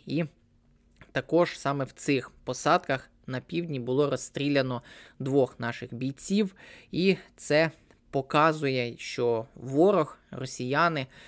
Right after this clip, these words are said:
вчергове порушили правила та звичаї ведення війни. Це відео назна-, зазнало, е, гучного розголосу, і Збройні сили покарали противника за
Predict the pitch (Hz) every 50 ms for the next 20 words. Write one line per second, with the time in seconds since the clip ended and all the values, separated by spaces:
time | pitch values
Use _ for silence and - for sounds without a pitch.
0 | - _ _ _ - - - 160 147 147 147 156 143 127 120 117 - 120 127 131
1 | 135 127 - - 120 113 113 - - - 135 135 131 123 120 113 117 - - 127
2 | 123 131 127 127 117 - - - 113 113 117 127 117 113 110 113 113 113 110 123
3 | 127 135 143 160 185 196 185 190 - - - - - - - 147 139 135 143 139
4 | 139 135 120 113 110 - _ _ - 131 143 143 143 147 135 127 - - 135 139
5 | 147 160 160 147 127 117 104 107 113 117 - _ - - - 113 113 113 110 113
6 | 123 135 139 - - 147 131 120 123 117 120 156 190 214 226 202 175 180 175 160
7 | 151 - - - 135 135 - - - - - - - _ _ - - 165 190 190
8 | - - - 127 127 123 143 147 175 180 165 156 - - - 147 156 156 151 143
9 | 135 - _ _ - - 135 - - 143 139 139 123 117 - - 131 - _ -
10 | - 123 - 139 143 156 151 139 - - 120 123 127 123 135 135